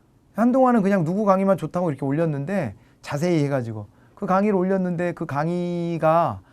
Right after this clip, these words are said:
강의가요. 실제로 어때요? 그 저기 뭐예요? 이렇게 되면 너무 티가 나니까 사람들이 잘 안 찾아와. 그러니까 이제는 여러 강사를 막 비교하는 형태로 진화한 거예요. 그리고 어디 식당 같은 데 검색하다 보면은요. 와, 내가 오랜만에 찾아간 뭐 대게집 이래가지고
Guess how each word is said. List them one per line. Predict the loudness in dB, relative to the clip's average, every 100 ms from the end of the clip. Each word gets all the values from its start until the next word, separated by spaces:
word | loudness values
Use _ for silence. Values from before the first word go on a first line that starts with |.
| _ _
강의가요. | -6 -2 2 4 4 0 -4 _ _
실제로 | -6 -2 2 2
어때요? | 2 -2 -8 -10 _ _ _ -4
그 | 0 2 4 2 2 0 -2 -4 -6 -8
저기 | -4 -2
뭐예요? | 0 0 0 -4 _
이렇게 | -2 0 2
되면 | 2
너무 | 0 -2
티가 | -4 -2 0
나니까 | 0 -2 -2
사람들이 | -2 -2 -2
잘 | -2
안 | -4
찾아와. | -4 -6 -6 -12 -18 -20 _
그러니까 | 0 2 4
이제는 | 4 2 2
여러 | 2 2
강사를 | 0 -4 -4
막 | -4 -6
비교하는 | -6 0 0 0
형태로 | -2 -4 -6 -6
진화한 | -4 -2 0 -2
거예요. | -6 -10 -14 _ -20 -20 -8
그리고 | 4 6
어디 | 6 4
식당 | -2 2 4
같은 | 4 4 0
데 |
검색하다 | 2 0 0 0 0
보면은요. | 0 -2 -4 -2 -2 -2 -6 -20 _
와, | 4 6 6
내가 | 6
오랜만에 | 6 4 4 2 2 -2
찾아간 | -4 -4 -2 -2 0
뭐 | 0 0
대게집 | 0 0 2 -2 -4 -6 -4
이래가지고 | 0 2 0 0 -4 -6